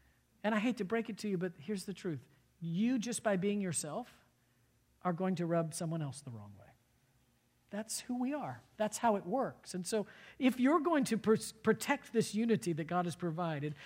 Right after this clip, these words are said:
so that you can be a candidate for the second <laughs> scoop of blessing from God, then you're gonna have to work hard at something. And one of the things you'll have to work hard of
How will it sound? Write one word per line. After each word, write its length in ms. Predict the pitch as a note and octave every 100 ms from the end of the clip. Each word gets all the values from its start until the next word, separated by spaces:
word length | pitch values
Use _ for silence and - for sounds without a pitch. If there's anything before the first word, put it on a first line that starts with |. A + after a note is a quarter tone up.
| -
so 160 | - B3+
that 100 | B3
you 120 | D4+
can 140 | D#4+
be 120 | C4+
a 60 | G#3
candidate 520 | - B3 C#4+ B3 G3 -
for 120 | G3+
the 120 | E3+
second 560 | - - A3+ - A#3 - - -
<laughs> 260 | _ - A3
scoop 580 | - - - C4 C4 -
of 240 | G3+ E3+
blessing 560 | - G#3 B3 - A3 G3
from 200 | D3+ F#3+
God, 360 | F#3 D#3+ B2+ C3+ - - - _ -
then 100 | A#3
you're 100 | D4
gonna 100 | C4+
have 100 | A#3
to 80 | A3+
work 200 | G#3+ -
hard 260 | A3 B3
at 120 | G3
something. 280 | - F3+ F3
And 100 | F3
one 120 | F#3
of 60 | A3
the 20 |
things 160 | A3+ F#3+
you'll 80 | G3+
have 140 | G3+
to 80 | F#3
work 200 | F3+ E3+
hard 200 | A#3+ A3
of 120 | D#3